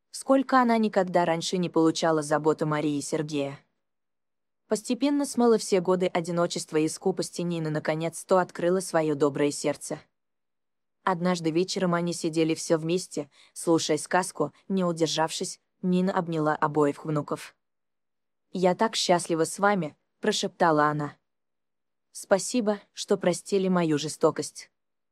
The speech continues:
«Мам, это в прошлом», мягко сказал Сергей, «мы рады видеть, что ты стала добрее».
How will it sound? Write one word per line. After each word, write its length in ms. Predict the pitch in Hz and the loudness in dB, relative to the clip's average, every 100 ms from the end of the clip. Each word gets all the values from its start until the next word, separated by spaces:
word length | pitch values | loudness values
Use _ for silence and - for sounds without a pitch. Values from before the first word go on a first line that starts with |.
| _ _ _ _ _ | _ _ _ _ _
«Мам, 300 | 208 214 202 | -2 0 2
это 180 | 190 185 | 0 -2
в 80 | - | 0
прошлом», 440 | 175 170 165 160 | 2 2 0 0
мягко 320 | 160 156 - | 0 -2 -4
сказал 400 | 160 - 156 160 | -6 -4 0 0
Сергей, 540 | 143 - 165 175 156 - _ _ | 0 -4 -4 -2 -2 -4 _ _
«мы 160 | - 175 | -2 2
рады 280 | 160 156 160 | 2 2 2
видеть, 460 | 185 170 143 - _ | 0 -2 -4 -10 _
что 220 | - - 185 | -12 -4 -4
ты 100 | 196 | -4
стала 380 | - 165 147 | -2 0 0
добрее». 540 | 151 151 147 139 135 | 2 2 0 -4 -6